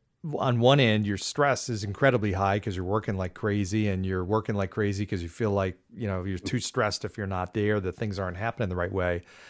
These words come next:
Um, but what you've found is what great leaders figure out is that, hey, you know, as long as I develop great people and I develop the right culture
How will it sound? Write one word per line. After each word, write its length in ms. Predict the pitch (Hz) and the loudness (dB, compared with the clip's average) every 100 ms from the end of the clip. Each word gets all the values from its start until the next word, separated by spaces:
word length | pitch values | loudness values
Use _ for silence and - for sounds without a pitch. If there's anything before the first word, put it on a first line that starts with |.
| - - _ | -20 -20 _
Um, 540 | 120 113 110 107 104 101 | 2 4 6 4 2 2
but 220 | 120 - | 0 2
what 260 | 143 127 135 | 0 -2 0
you've 260 | 143 151 | 0 0
found 480 | - 123 113 113 113 | 0 2 4 2 2
is 240 | 110 98 | 0 0
what 320 | 113 110 113 - | 0 0 0 0
great 260 | 120 123 | 0 0
leaders 420 | 127 123 123 98 | 0 2 2 0
figure 340 | - 117 101 110 | -4 -4 2 4
out 240 | 131 98 | 6 6
is 220 | 101 90 | 2 0
that, 220 | 101 98 98 | 0 0 2
hey, 160 | 120 | 0
you 140 | 92 95 | 0 -2
know, 80 | 101 | -2
as 80 | |
long 120 | 98 107 | 0 0
as 80 | |
I 80 | 117 | 0
develop 480 | 104 95 95 107 - | -2 -2 0 0 -2
great 200 | 110 104 | -4 -4
people 320 | 107 101 104 | -4 -4 -2
and 120 | 98 | -2
I 40 | 92 | -2
develop 360 | 87 95 101 | -2 0 0
the 100 | - | 0
right 180 | 95 87 | -2 -2
culture 640 | - 110 101 - 117 113 | -2 -2 -2 -2 -2 -2